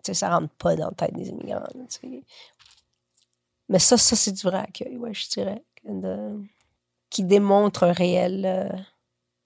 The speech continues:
tu sais, t'as pas besoin de, de, de, de quarante mois, là, de,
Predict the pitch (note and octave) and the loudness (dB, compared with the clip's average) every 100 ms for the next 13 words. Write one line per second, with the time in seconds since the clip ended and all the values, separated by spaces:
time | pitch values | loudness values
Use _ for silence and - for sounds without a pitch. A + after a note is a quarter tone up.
0 | _ _ _ - - - A#3 G#3 - G#3 | _ _ _ -20 -18 -8 -6 -4 0 2
1 | G3+ G3 G3+ F3+ E3+ D#3+ D#3+ - - - | 6 6 6 2 2 2 2 0 0 -4
2 | - _ - G#3 F#3 F3+ - G#3 - - | -8 _ -12 -4 -4 -6 -14 -14 -14 -12
3 | - F3 E3+ E3+ D3+ D#3+ E3+ F3+ F3 F#3 | 2 4 6 4 0 0 0 -2 -4 -4